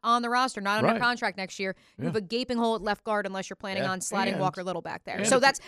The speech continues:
Speaker 1: that's where you could kinda cover up your mistakes a little bit, Matt. I would s-, and I can confirm this in talking with people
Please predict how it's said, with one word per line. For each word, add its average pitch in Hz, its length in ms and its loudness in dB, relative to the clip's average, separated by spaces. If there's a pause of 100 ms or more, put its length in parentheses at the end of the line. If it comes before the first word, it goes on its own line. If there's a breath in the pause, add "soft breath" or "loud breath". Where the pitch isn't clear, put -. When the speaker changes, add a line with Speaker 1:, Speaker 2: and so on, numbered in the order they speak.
(100)
Speaker 1:
that's 320 240 2
where 320 80 -4
you 285 80 -2
could 285 120 -6
kinda 254 200 2
cover 226 320 0
up 214 100 0
your 214 80 -2
mistakes 208 400 -4
a 254 60 -8
little 254 160 -2
bit, 254 160 -2
Matt. 269 240 0
I 240 80 2
would 214 100 -2
s-, - 100 -4
and 208 300 -6
I 185 200 -6 (100)
can 190 120 -10
confirm 202 340 -4
this 185 120 -4
in 175 80 -10
talking 190 300 -2
with 175 100 -6
people 180 380 -8